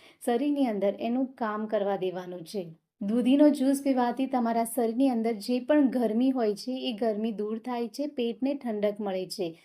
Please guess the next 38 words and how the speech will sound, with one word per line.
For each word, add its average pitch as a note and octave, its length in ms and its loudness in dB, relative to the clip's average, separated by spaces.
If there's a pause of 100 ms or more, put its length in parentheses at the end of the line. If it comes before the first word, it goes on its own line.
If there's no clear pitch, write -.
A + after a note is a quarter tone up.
(260)
અને C#4 160 4
ગરમીની C4 540 2
સિઝનમાં A#3+ 540 -2
તો C#4 160 0
ખાસ A#3+ 340 -6 (100)
તમારે A3 360 -2
આ A3 120 -2
જ્યુસને G#3+ 420 -6
પીવું G#3 360 0
જોઈએ. F3+ 380 -2
એનાથી G3+ 380 -2
લીવર G#3 400 -2
મજબૂત G#3+ 400 -4
બને G3+ 320 -2
છે, F#3+ 160 -6
લીવર A3+ 320 -2
સારી A#3 340 -6
રીતે A#3+ 280 -4
કામ G#3 340 -6
કરે F3+ 280 -2
છે. E3+ 320 -6 (300)
હવે A#3 180 2
બીજો A#3 380 -2
ઉપાય B3+ 320 2
શું B3+ 240 -4
છે C4+ 340 -4 (160)
જે A#3+ 160 0
તમારે B3 360 0
આ B3+ 100 2
દૂધીના A#3 440 -2
જ્યુસની A3 460 -2
સાથે A#3+ 320 -4
સાથે B3 360 -2
કરવાનો A#3+ 440 -2
છે D#4+ 300 -4
એ G#3 160 -2
જોઈ F#3+ 280 0
લઈએ. E3+ 420 -6